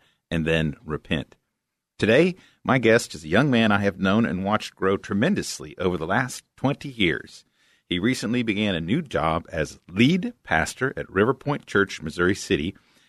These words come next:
after serving in several roles at Second Baptist Church for thirteen years. Pastor, or lead pastor, Chad Harold, <laughs> welcome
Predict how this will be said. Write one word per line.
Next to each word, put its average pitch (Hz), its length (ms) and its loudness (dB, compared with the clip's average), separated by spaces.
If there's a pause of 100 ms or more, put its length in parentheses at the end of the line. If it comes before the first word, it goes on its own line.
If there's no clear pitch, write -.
after 95 280 -2
serving 110 340 2
in 90 120 0
several 110 320 2
roles 92 360 2
at - 140 -12
Second - 320 -2
Baptist 101 360 -2
Church - 280 -4
for - 160 -16
thirteen 82 480 -4
years. 64 400 -14 (520)
Pastor, 92 520 0 (100)
or 62 160 -2 (100)
lead 95 380 2
pastor, - 460 -14 (540)
Chad 123 340 4
Harold, 113 380 4 (180)
<laughs> - 140 -2
welcome 104 460 2